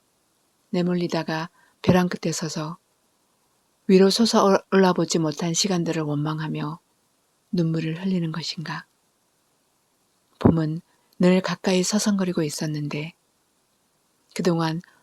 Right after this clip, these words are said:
왜 겨울만 느끼고 살았을까? 오래전 자신이 물이었던 나를 그만 잊어버리고 말았는지, 물의 마음으로 돌아가기 위해 해를 기다리며 물방울의 기억을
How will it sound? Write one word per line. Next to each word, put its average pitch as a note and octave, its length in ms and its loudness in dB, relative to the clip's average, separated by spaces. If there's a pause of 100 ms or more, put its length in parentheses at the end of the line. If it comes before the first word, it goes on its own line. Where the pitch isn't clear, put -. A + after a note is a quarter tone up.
왜 F#3 180 4
겨울만 F#3 480 0
느끼고 E3 320 -6
살았을까? E3 760 -10 (1800)
오래전 E3 560 0 (440)
자신이 F#3 380 -2
물이었던 F3+ 520 2
나를 D#3+ 280 -2
그만 D#3+ 360 -4 (260)
잊어버리고 E3+ 560 0
말았는지, D3+ 800 -8 (1500)
물의 F#3 240 4
마음으로 E3 460 0
돌아가기 D#3 640 -4
위해 D3+ 300 -8 (840)
해를 F#3 200 2
기다리며 D#3+ 720 -4 (580)
물방울의 F3 540 2
기억을 D#3+ 440 -6